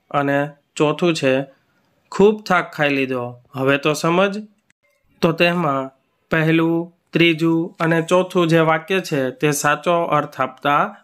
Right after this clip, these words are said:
નથી, એટલે ટિક માર્ક તેમની સામે આવશે. ત્રીજું વાક્ય છે, "નાખ પથ્થરની સાંકળોને તોડી." તો તેના વિકલ્પો છે, "પથ્થર ફરતેથી સાંકળોને તોડવાની છે."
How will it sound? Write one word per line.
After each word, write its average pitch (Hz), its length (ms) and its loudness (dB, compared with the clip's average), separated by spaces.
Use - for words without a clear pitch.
નથી, 147 300 -2
એટલે 135 240 0
ટિક 151 240 -4
માર્ક 151 280 0
તેમની 156 340 2
સામે 139 440 -2
આવશે. 127 460 -2
ત્રીજું 175 420 4
વાક્ય 156 320 0
છે, 139 380 -2
"નાખ 170 460 0
પથ્થરની 147 540 -2
સાંકળોને 131 840 0
તોડી." 131 440 2
તો 165 100 4
તેના 160 240 2
વિકલ્પો 160 480 -2
છે, 156 360 -4
"પથ્થર 208 440 0
ફરતેથી 156 920 -2
સાંકળોને 151 720 0
તોડવાની 143 540 0
છે." 175 360 -2